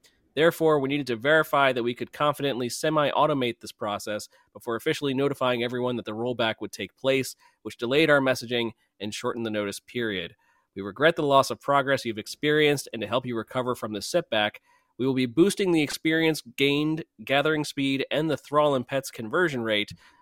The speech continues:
by updating the following server settings later today through next Monday, September eleventh." So for the next four days from now,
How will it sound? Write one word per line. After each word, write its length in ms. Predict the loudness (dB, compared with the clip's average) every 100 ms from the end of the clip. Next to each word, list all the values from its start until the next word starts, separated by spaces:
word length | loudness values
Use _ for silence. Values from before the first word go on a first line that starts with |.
| _
by 180 | -2 0 2
updating 400 | 0 0 0 -2
the 60 | -2
following 420 | 2 2 2 0
server 280 | -4 -4 -4
settings 420 | -2 -2 -2 -2
later 240 | -2 -2
today 520 | -4 -2 2 2 0 -4 _ _
through 160 | -6 -2
next 220 | -2 0
Monday, 400 | -2 0 2 0
September 500 | -2 -8 -6 -6 -6
eleventh." 540 | -6 -8 -10 -14 -20 _ _ _ _ _ _ -20 -20 _ _ _ _ _ _ _ -18 -8
So 220 | -6 -4
for 120 | -4
the 80 | 0
next 300 | 0 0 -8
four 280 | 2 6 6
days 260 | 6 2
from 280 | 0 -4 0
now, 460 | 2 2 0 -6